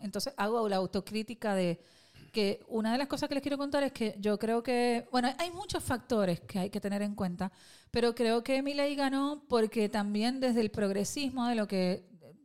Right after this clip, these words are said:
del movimiento, porque es un movimiento que incluye muchas facciones, los progresistas, peronistas, bueno, es, es un grupo, era un frente amplio,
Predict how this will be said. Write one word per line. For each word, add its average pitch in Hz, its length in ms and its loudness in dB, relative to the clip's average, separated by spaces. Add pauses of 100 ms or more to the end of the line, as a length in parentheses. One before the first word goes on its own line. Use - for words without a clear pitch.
(260)
del 240 200 0
movimiento, 285 500 0
porque 214 160 0
es 262 60 2
un 311 80 -6
movimiento 311 440 -4
que 277 100 -8
incluye 247 340 -6
muchas 247 280 -6
facciones, 220 520 -6 (300)
los 220 120 2
progresistas, 208 720 -2
peronistas, 202 880 -4
bueno, 185 280 0 (280)
es, 247 160 0
es 240 80 2
un 269 160 -4
grupo, 262 280 -4
era 214 120 0
un 233 80 -6
frente 247 520 -2
amplio, 233 540 -2